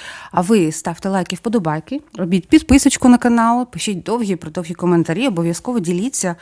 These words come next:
вашими якимись спогадами. Можливо, ви щось знаєте, якось в вашому регіоні цей день відзначався особливо. Може, не особливо, просто напишіть, як він відзначався, що ви про цей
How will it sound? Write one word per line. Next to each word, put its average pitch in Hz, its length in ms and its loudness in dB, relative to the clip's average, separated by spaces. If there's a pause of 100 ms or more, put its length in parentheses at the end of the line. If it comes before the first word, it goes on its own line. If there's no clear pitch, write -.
(280)
вашими 202 460 0
якимись 202 440 -2
спогадами. 175 760 -2
Можливо, 175 420 -4
ви 165 120 -4
щось 170 200 -8
знаєте, 160 420 -4
якось 165 380 -8
в - 60 -16
вашому 170 340 -4
регіоні 170 500 -2
цей 165 220 -10
день 185 220 -6
відзначався 175 640 -4
особливо. 175 500 -2 (300)
Може, 233 220 2
не 233 80 2
особливо, 208 460 0
просто 170 300 -10
напишіть, 175 420 -6
як 160 180 -8
він 160 120 -2
відзначався, 247 640 -4 (420)
що 220 160 0
ви 202 80 2
про 170 140 -6
цей 170 300 -2